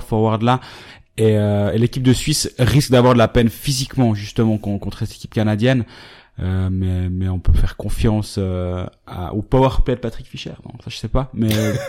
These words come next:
<laughs> non, mais j'ai l'impression qu'on est très négatif avant de, on,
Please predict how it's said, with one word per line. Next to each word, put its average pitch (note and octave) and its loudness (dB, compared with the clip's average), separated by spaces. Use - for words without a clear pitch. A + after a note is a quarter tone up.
<laughs> - -14
non, F3 8
mais G3+ 8
j'ai C3 2
l'impression F3+ 4
qu'on E3+ 4
est A#2+ 2
très G3+ 6
négatif F3+ 0
avant B2 0
de, A#2+ 4
on, A#2 2